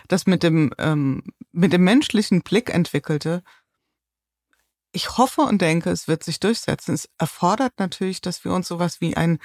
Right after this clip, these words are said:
Sensorium ausbilden und bewahren für eine wirkliche Güte der, der Kreativleistung, die da vollbracht wird,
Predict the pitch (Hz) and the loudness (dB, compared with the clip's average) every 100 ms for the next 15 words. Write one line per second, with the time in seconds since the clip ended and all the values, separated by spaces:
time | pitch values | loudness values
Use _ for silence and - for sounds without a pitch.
0 | - - - - 170 165 156 175 208 185 | -14 -20 -14 0 2 2 2 2 2 2
1 | 160 143 185 - 214 196 175 160 143 139 | 2 0 -2 0 0 2 0 -2 -2 -2
2 | 165 196 185 - 175 170 160 180 - 202 | 0 -2 -4 -2 2 2 2 0 -2 -2
3 | 190 - 233 - 117 _ - 135 123 127 | -2 2 0 2 -6 _ -4 -2 -2 -4
4 | 143 - - 131 156 - - 160 - 247 | -8 -6 -4 -4 -6 -8 0 0 0 -2
5 | 233 196 185 - 190 175 175 160 - 165 | -2 -2 -2 -4 -6 -4 -4 -6 -4 -6
6 | - 170 175 - 170 | -2 -6 -6 -6 -6